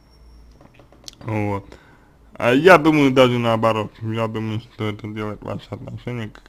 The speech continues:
раз, как раз таки, а, теми, какие они есть сейчас. И я думаю,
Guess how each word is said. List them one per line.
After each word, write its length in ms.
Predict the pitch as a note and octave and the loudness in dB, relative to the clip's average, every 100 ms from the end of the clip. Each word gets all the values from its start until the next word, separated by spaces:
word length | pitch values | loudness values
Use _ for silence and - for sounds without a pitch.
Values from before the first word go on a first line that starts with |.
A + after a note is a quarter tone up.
| - | -10
раз, 180 | G#2+ G#2 | -10 -10
как 140 | - | -8
раз 200 | A2+ G#2+ - | -6 -6 -10
таки, 720 | A2 - A2+ G#2+ G#2+ G#2+ G2+ - - - - - _ _ - - - _ - | -18 -8 -6 -4 -6 -10 -12 -16 -20 -20 -20 -20 _ _ -20 -20 -20 _ -18
а, 560 | F#3+ F#3+ - - - - - - - - - - - - - - - - - - - - - - G1+ G1+ G1+ - - - - _ - - - - - - - - - _ - _ - - - - | -10 -6 -4 -4 -6 -10 -14 -16 -18 -16 -18 -18 -18 -18 -18 -18 -20 -20 -20 -20 -20 -20 -20 -20 -20 -20 -20 -20 -20 -20 -20 _ -20 -20 -20 -20 -20 -20 -20 -20 -20 _ -20 _ -20 -20 -20 -4
теми, 480 | F3 G3 D3+ G#2+ - - - - - _ - - - - - - _ _ | 0 2 0 -2 -8 -20 -20 -20 -20 _ -20 -20 -20 -20 -20 -20 _ _
какие 360 | - A2+ C3 C#3 | -4 -2 4 4
они 260 | B2 G#2+ G#2+ | 4 -2 -4
есть 200 | G#2+ - | -8 -10
сейчас. 360 | A2 - G#2 F#2 - - - - _ - - - _ _ - | -16 -12 -12 -12 -16 -20 -20 -20 _ -20 -20 -20 _ _ -14
И 540 | - B2 B2+ B2 G#2 - - _ - _ _ - | -2 0 2 2 0 -6 -20 _ -20 _ _ -14
я 300 | A2+ C3+ C3 | 2 6 6
думаю, 500 | B2 B2+ A#2 A2+ | 4 0 2 -2